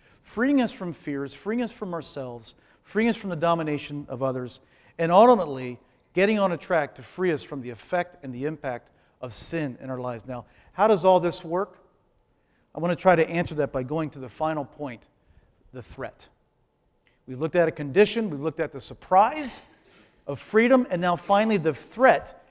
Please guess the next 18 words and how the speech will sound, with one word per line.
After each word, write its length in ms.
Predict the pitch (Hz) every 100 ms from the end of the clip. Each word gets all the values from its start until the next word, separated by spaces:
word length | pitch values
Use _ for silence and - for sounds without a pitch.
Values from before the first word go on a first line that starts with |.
| -
in 160 | 185
verse 240 | 165 180 -
thirty-five. 640 | 190 180 170 208 202 110 - - _ _ _ _ _ _ _ _ _ _ _ - - _ _ _ _ _ _ _ _ _ _ _ _ _
Jesus 320 | - 180 180
said, 480 | - 180 175 160 151 - _ _ -
"The 100 | 151
slave 440 | - - 196 254
does 140 | 185 156
not 240 | 165 170
remain 460 | 165 160 160 180 185
in 120 | 175
the 100 | 160
house 300 | 143 170 180
forever. 520 | - 185 175 185 240 240 _ _
The 80 | -
son 640 | 202 - - 277 277 175 -
remains 640 | 175 175 170 175 170 147
forever." 500 | - 160 147 123 113